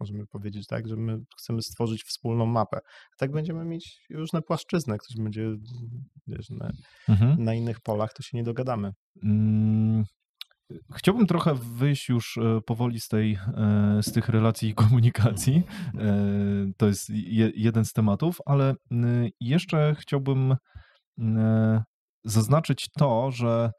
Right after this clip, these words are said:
Speaker 2: mm, w, w którejś z twoich rozmów, e, słyszałem o tym, że, e, ucząc, e, komunikacji właśnie studentów, e, e, m, rachunkowości
Speaker 1: Mhm.
Speaker 2: na przykład, e, to najpierw im w ogóle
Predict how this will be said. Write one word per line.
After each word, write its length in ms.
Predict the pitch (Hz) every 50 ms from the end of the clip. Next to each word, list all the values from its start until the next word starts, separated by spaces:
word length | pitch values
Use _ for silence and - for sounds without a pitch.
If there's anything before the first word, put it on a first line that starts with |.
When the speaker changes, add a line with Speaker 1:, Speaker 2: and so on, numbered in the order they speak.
| _ _ _ _ _ _ _ 113
Speaker 2:
mm, 440 | 110 110 110 110 110 110 110 113 107 - _ _ _ _ _ _ _ - - _ _ - -
w, 260 | - - - 113 110
w 80 | - -
którejś 280 | - - 349 339 226 -
z 120 | - -
twoich 320 | - - - 175 160 156 -
rozmów, 520 | 165 151 123 107 - 107 98 - - - -
e, 200 | 110 107 107 107
słyszałem 540 | - - 120 - - 131 123 120 120 120 -
o 160 | - 131 131
tym, 300 | - - 127 123 120 117
że, 320 | 107 113 113 110 110 107 - - - - _ _ -
e, 200 | 110 110 107 107 - - -
ucząc, 600 | 151 156 - - 127 113 113 107 - - - - -
e, 280 | 110 107 107 107 104 104
komunikacji 720 | - - 117 113 110 110 110 - 131 127 127 - - 104
właśnie 320 | 98 104 101 - - 110 104
studentów, 640 | - - 113 104 113 113 113 - 104 101 - - - _ -
e, 580 | 101 101 101 98 98 98 95 95 98 98 98 95 - - - - - - - _ _ _ -
e, 40 | 95 95 95 95 98 98 95 - _ - - - -
m, 260 | 104 104 98 98 98 92
rachunkowości 920 | 110 110 107 - - 120 104 - 120 110 123 131 135 - - - - 226 226
Speaker 1:
Mhm. 180 | - - 123 117
Speaker 2:
na 80 | 113
przykład, 540 | 107 - - 123 - 131 131 143 139 - -
e, 180 | 127 120 117 110
to 240 | - 117 110 110 107 95
najpierw 380 | 120 127 131 127 135 120 - 131
im 120 | 123 117
w 40 | 117
ogóle 340 | 117 113 120 120 117 117